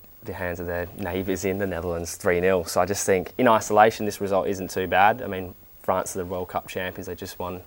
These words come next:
a couple months ago the World Cup, but it's just not scoring either. Like, they got that one, and it was a penalty as well that they needed. So just, they don't have any scoring form. They're not producing this kind of centre forwards that they used to with Miroslav Klose.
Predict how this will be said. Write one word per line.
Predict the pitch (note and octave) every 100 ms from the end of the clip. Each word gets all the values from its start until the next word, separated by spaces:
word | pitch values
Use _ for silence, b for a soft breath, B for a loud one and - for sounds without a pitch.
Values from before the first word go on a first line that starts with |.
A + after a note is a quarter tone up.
| -
a |
couple | - - F2
months | F#2+ -
ago | F2 F2
the |
World | F2+ F2 -
Cup, | G2 F2+ -
but | F#2+ E2+ -
it's | F#2+ -
just | G2 - - B B B B B B - -
not | G#2+ A2
scoring | - - G2 G2 F2
either. | F2+ F#2+ F#2
Like, | G2 -
they |
got | G2+
that | - F#2
one, | G2 F2+
and | F#2
it |
was | F2+
a | F#2
penalty | - G2 F#2 F2
as | F2
well | F2
that | E2
they | F2
needed. | F2 F#2 F2
So | -
just, | F#2+ - - -
they |
don't | G2
have | G2
any | G2
scoring | F2+ - F#2 F2+
form. | F2 F#2 F#2
They're |
not | G2 -
producing | G#2 G2+ G#2 F#2+
this | F#2 - -
kind | F#2+ F2+ F#2
of | E2+ - -
centre | - G2+
forwards | F2 G#2 F#2+ F#2
that | E2+
they | F2+
used | F#2+ -
to | F2+
with | E2+
Miroslav | E2 E2 - E2 -
Klose. | E2 F2